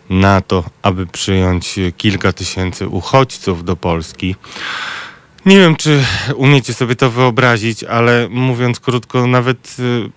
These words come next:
mm, przeciętny Iksiński czy Kowalski w Pcimiu Dolnym, nie obrażając absolutnie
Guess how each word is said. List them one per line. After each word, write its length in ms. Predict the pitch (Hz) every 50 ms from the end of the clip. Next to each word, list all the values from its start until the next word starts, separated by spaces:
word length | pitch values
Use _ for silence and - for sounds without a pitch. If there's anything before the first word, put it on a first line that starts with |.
| -
mm, 520 | - 120 117 113 110 107 107 107 104 95 - - - - _ -
przeciętny 800 | - - 117 104 - 127 120 117 - - - 113 110 107 104 92
Iksiński 680 | 110 101 - - - 120 110 110 107 - - - 107
czy 140 | - - 107
Kowalski 800 | - 110 107 101 104 101 104 101 - - - - 101 98 98 - - - - - - -
w 160 | - - -
Pcimiu 440 | - - - - 117 117 113 110 104
Dolnym, 580 | 95 104 104 104 101 101 101 95 95 95 90
nie 300 | 87 87 90 92 92 90 -
obrażając 760 | - 92 87 85 90 92 92 82 82 85 90 98 101 95 92
absolutnie 640 | 90 - - - 92 90 92 92 - - 95 90 87